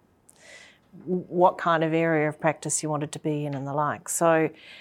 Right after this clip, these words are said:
I, I spoke recently at a Sydney University Advancement of Women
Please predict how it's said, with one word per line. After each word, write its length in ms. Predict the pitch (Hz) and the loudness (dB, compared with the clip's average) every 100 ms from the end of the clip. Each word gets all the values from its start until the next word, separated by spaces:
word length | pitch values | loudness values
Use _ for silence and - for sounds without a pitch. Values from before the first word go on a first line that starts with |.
| - _ _ | -20 _ _
I, 120 | 160 - | 2 4
I 140 | 175 | 4
spoke 760 | 160 - - - - 220 214 214 | 4 0 0 -4 6 6 6 6
recently 580 | 202 214 - 160 170 165 | 4 4 2 -2 0 0
at 100 | 156 | 2
a 260 | 151 151 | 2 2
Sydney 400 | 151 - 185 175 | 0 0 2 2
University 560 | 170 160 160 160 175 165 | 0 0 -2 -2 0 0
Advancement 520 | 160 160 160 - 156 | 2 0 0 -4 -4
of 60 | 160 | -4
Women 460 | 165 165 147 143 | -4 -4 -6 -8